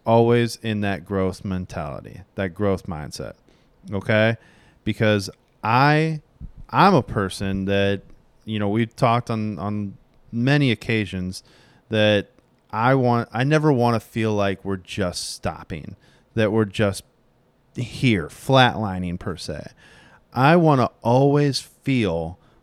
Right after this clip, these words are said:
like we are making that next step forward, that next step forward, that next step forward. And I want other people around me like that.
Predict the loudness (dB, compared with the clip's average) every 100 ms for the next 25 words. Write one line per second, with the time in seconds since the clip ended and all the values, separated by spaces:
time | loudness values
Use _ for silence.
0 | -4 0 0 -2 -4 0 0 -2 -2 -2
1 | -2 -4 -4 -4 -4 -2 -2 -4 -6 -6
2 | -6 -8 -6 -8 -8 -8 -6 -6 -6 -4
3 | -6 -6 -6 -6 -6 -4 -4 -2 -2 -2
4 | -4 -12 _ _ -4 2 4 4 2 0
5 | 0 0 -2 -6 -2 -2 -2 -2 -4 -4
6 | -6 -8 -12 -16